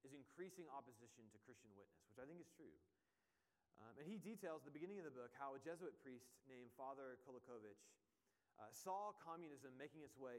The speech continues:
into Czechoslovakia. And his answer, the, his answer was basically to begin to fortify communities, to have them praying together, studying the scriptures together, being in community together, um, to deepen their own faith in order to prepare themselves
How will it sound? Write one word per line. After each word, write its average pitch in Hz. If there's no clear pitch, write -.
into 117
Czechoslovakia. 110
And 127
his 127
answer, 135
the, 127
his 131
answer 147
was 123
basically 143
to 127
begin 135
to 113
fortify 170
communities, 113
to 131
have 156
them 160
praying 143
together, 110
studying 156
the 135
scriptures 135
together, 107
being 156
in 165
community 135
together, 101
um, 113
to 151
deepen 196
their 180
own 143
faith 123
in 147
order 196
to -
prepare 190
themselves 117